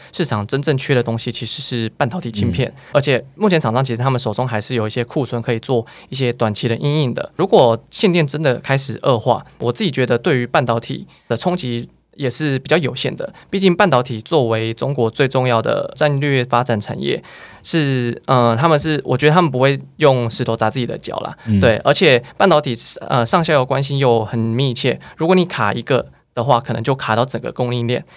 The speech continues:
Speaker 1: 因此在能源双控下被豁免的几率我觉得是比较高的。
Speaker 2: 嗯。
Speaker 1: 而且台湾半导体业者多数的产能，呃，高阶产能的部分还是留在台湾的，在大陆的占比其实并不高，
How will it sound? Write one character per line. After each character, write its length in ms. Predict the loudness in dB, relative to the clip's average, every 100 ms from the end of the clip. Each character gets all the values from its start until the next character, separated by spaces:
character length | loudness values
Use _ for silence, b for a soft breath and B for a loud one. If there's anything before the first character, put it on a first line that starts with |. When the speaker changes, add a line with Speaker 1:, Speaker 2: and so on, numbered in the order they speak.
| b
Speaker 1:
因 100 | -2
此 140 | 0
在 160 | 2 2
能 180 | 2 0
源 180 | 0 0
双 200 | -2 0
控 240 | -2 -2
下 280 | -2 -2 -4 B 0
被 140 | 2
豁 160 | 2 0
免 100 | 0
的 80 |
几 220 | -4 -6 -2
率 100 | -2
我 140 | -2
觉 120 | -4
得 60 | -4
是 220 | -4 -8
比 100 | -2
较 240 | -2 -2
高 300 | 0 2 4
的。 180 | 2 -4 B B B
Speaker 2:
嗯。 80 |
Speaker 1:
而 60 | 0
且 340 | 4 4 2 -2 B
台 160 | 0 4
湾 340 | 6 4 0 -2
半 140 | 0 4
导 120 | 2
体 200 | 0 -4
业 180 | -2 0
者 160 | -2 -4
多 180 | -2 -2
数 300 | -2 -4 -6 -4
的 200 | -4 -4
产 360 | -6 -4 -4 -4
能， 160 | -6 -8 -12
呃， 180 | -2 -2
高 140 | 2 2
阶 140 | 2
产 160 | -2 -2
能 100 | -4
的 80 | -4
部 140 | -4
分 180 | -2 -4 B B
还 140 | -2
是 120 | 0
留 160 | 0 2
在 120 | 0
台 220 | 0 -4
湾 240 | -2 -2 -2
的， 180 | -6 -10 B B
在 260 | 2 2 0
大 200 | 2 2
陆 140 | 4 -2
的 40 |
占 160 | -2 -4
比 120 | -6
其 160 | -10
实 80 | -10
并 180 | -6 -8
不 80 | -8
高， 260 | -6 -6